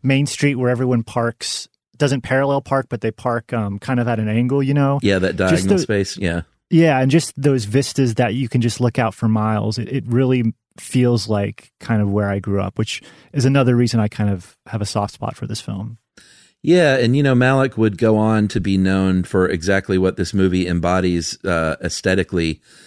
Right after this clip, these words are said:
Speaker 2: Um, I mean, it's all there from the beginning. Those, uh, the only thing that's really different is the running time. He made a very short movie. He went on to make much longer films, but <laughs> the, the, obviously all the magic hour stuff, all the shots of nature, the close-ups of nature,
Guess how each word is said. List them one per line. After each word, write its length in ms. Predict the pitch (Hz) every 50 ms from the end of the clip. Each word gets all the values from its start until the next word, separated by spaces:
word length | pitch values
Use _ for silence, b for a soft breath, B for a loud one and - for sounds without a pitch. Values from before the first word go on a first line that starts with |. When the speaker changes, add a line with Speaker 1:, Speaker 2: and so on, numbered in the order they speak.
| b b b b b b b b b _ -
Speaker 2:
Um, 460 | 92 90 87 85 85 85 82 - - -
I 40 | 95
mean, 160 | 95 98 92
it's 160 | 98 95 95 117
all 140 | 107 104
there 180 | 95 101 95 90
from 200 | - - 95 90
the 100 | 87 85
beginning. 540 | 85 85 73 90 87 87 87 82 80 82 76
Those, 420 | 85 87 87 85 82 - - - _ _ _ _ _ _ _ _ _ -
uh, 260 | 76 82 80 78 - -
the 240 | - 95 95 98 98
only 240 | 117 127 123 117 95
thing 160 | 95 101 92
that's 160 | 87 85 - -
really 180 | 92 90 85
different 300 | 82 87 80 - 87 85 82
is 100 | 78 -
the 100 | 87 80
running 260 | 85 90 90 85 82
time. 280 | - 85 78 76 78 78
He 100 | 82 85
made 140 | 85 85 82
a 60 | 78
very 200 | 82 87 85 80
short 300 | - - 87 87 - -
movie. 320 | 87 85 85 82 78 76
He 120 | 71 85 78
went 180 | 80 82 80
on 120 | 80 82 80
to 60 | 80
make 240 | 82 80 76 - -
much 180 | 95 87 -
longer 300 | 85 95 104 101 90 82
films, 380 | 76 - 82 80 80 82 78 -
but 260 | - 95 87 - - B B B B B B B
<laughs> 320 | 131 110 - 117 - -
the, 360 | 104 98 95 95 92 90 - - _ _ _ _ _
the, 220 | - 95 90 87 85
obviously 380 | 98 98 101 95 - 110 98
all 100 | 92 95
the 80 | 92 90
magic 380 | 92 98 107 107 107 113 - 113
hour 220 | 104 101 101 98
stuff, 560 | - - - 95 92 92 92 92 - - - b b b b b b b b b b b
all 260 | - 92 95 92 90
the 320 | 85 90 87 82 85 87 -
shots 380 | - - - 92 90 - - 92
of 120 | 82 78
nature, 420 | 87 92 90 87 - 98 92 90
the 120 | 85 87 80
close-ups 500 | - - 90 87 - - 92 87 - -
of 100 | 90 80
nature, 560 | 87 87 87 85 - - 90 87 87 85